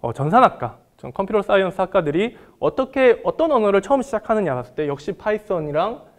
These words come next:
어, 자바가 가장 많이 쓰이고 있는데 파이썬이, 어, 이십오 퍼센트가 넘는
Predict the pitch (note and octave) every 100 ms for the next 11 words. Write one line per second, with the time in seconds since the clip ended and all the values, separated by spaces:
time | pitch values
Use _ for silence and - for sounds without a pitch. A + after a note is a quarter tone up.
0 | _ _ B2+ A#2+ D3 F3+ F3 - F#3+ E3+
1 | C3 C#3+ F3 D#3 B2+ B2+ D3+ G3+ G#3 G#3
2 | D3 D#3 - _ _ _ B2 A#2 B2 D#3
3 | C3+ F#3 C#3 F3+ F#3 F3+ C#3+ A#2+ C#3 D#3+
4 | A#2